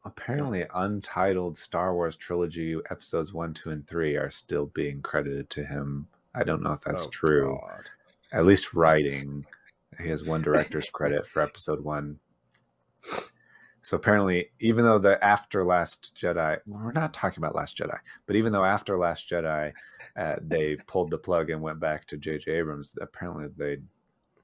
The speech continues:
Speaker 1: are going back to Rian Johnson. I don't know what's going on. But yeah, all
Speaker 2: I don't
Speaker 1: that's,
Speaker 2: think
Speaker 1: this,
Speaker 2: anyone
Speaker 1: all
Speaker 2: knows
Speaker 1: that's
Speaker 2: what's
Speaker 1: credited
Speaker 2: going
Speaker 1: to
Speaker 2: on.
Speaker 1: him is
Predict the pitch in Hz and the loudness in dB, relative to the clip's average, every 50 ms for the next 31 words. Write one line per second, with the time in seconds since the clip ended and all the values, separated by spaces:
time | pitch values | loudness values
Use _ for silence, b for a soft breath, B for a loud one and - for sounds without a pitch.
0 | _ _ _ - - - 76 80 76 71 71 71 67 78 90 107 117 - - - | _ _ _ -16 -14 -12 -8 -8 -8 -8 -8 -8 -4 -2 -2 -2 -2 -6 -10 -10
1 | 139 135 135 135 123 135 131 123 - - - - - - - - - - - - | -10 -8 -8 -8 -8 -8 -8 -8 -10 -10 -8 -8 -8 -8 -12 -14 -16 -16 -14 -14
2 | - - - - - - - - 113 _ b b b b b b b b b b | -14 -14 -14 -14 -14 -14 -16 -16 -16 _ b b b b b b b b b b
3 | b b b b b _ _ - - 98 101 95 87 98 113 110 113 95 - - | b b b b b _ _ 2 4 6 6 8 8 8 8 6 6 2 2 -2
4 | - 107 92 92 92 98 95 92 101 113 127 127 113 95 - - - 107 101 98 | -6 -2 0 0 0 0 2 4 4 6 6 6 4 0 0 0 2 2 4 4
5 | 98 90 82 - 90 82 87 90 90 87 87 85 80 78 78 | 2 0 -2 -2 -4 -2 -2 -4 -4 -4 -6 -6 -6 -8 -10